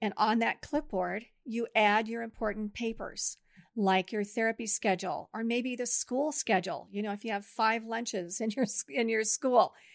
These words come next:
you have your schedule there. And most importantly, y-, include a calendar. You know, like, for example, go to calendar dash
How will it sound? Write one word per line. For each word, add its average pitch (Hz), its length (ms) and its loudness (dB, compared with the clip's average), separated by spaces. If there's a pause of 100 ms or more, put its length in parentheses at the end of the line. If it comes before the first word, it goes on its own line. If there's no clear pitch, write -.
(180)
you 214 200 4
have 220 220 10
your 226 100 0
schedule 220 480 4
there. 180 260 -6 (580)
And 185 240 -2
most 233 280 2
importantly, 262 640 -2 (280)
y-, 196 220 -12
include 233 460 2
a 233 60 -4
calendar. 214 640 -2 (720)
You 254 100 2
know, 208 200 4
like, 208 240 0
for 220 100 -6
example, 214 460 -2
go 185 120 -4
to 180 120 -4
calendar 214 560 -2
dash 202 480 -2